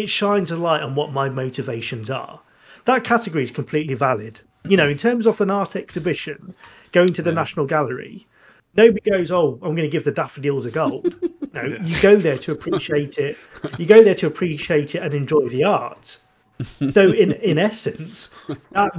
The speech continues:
Speaker 1: that not in contest category in Monty is pure art in its purest form.
Speaker 2: Yeah.
Speaker 1: But my motivations say to me, it doesn't make sense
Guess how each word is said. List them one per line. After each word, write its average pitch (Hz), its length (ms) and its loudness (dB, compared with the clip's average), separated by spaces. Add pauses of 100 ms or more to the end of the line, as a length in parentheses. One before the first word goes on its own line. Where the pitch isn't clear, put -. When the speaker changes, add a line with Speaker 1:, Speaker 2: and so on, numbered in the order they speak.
(200)
Speaker 1:
that 196 260 4
not 202 300 -2
in 156 100 -2
contest 180 480 -4
category 151 440 -4
in 127 80 -2
Monty 160 600 -6 (500)
is - 140 -14
pure 214 420 6
art 107 260 -6
in 143 80 -10
its - 140 -14
purest 147 420 0
form. 185 340 -4 (140)
Speaker 2:
Yeah. 90 220 -12 (260)
Speaker 1:
But 135 560 0
my 170 240 0
motivations 160 1200 -6 (720)
say 151 260 2
to - 140 -6
me, 151 460 -6 (580)
it 160 140 -14
doesn't 127 280 -2
make 123 220 -10
sense - 520 -18